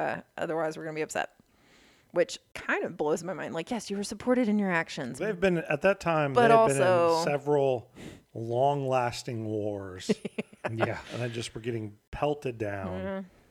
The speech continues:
Speaker 1: Little did they know <laughs> World War One and World War
Speaker 2: Little
Speaker 1: Two
Speaker 2: did
Speaker 3: Yeah.
Speaker 1: <laughs> are only a few
Speaker 3: Make
Speaker 1: decades
Speaker 3: sure
Speaker 1: away.
Speaker 3: you can win, buddy.
Speaker 1: Ugh, but yeah, so they're basically like, "Yeah, you, you can do whatever you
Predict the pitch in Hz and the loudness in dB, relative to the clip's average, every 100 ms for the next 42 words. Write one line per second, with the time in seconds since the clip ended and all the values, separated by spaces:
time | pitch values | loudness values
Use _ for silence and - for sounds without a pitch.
0 | _ 180 175 175 160 180 180 185 165 202 | _ -6 -4 -4 -4 -4 -4 -4 -4 0
1 | 180 196 185 175 160 160 175 233 185 - | 0 0 -2 -2 -2 -4 2 4 6 4
2 | 170 156 185 165 123 117 - 208 - 202 | 4 8 10 10 8 6 4 2 2 4
3 | 196 185 - 196 180 196 220 165 - 208 | 4 2 -2 -4 0 2 4 4 4 6
4 | 214 220 214 269 277 302 285 247 214 202 | 6 4 0 -2 0 0 -2 -2 0 0
5 | 208 208 - 190 196 180 - - - 165 | 0 -6 -2 2 4 2 -2 -2 4 6
6 | 151 156 165 - 190 180 185 185 - 202 | 6 4 4 6 8 8 6 4 2 4
7 | 185 185 220 160 190 220 - 202 262 254 | 6 6 4 4 2 -4 -6 -6 -2 0
8 | 311 370 | 0 0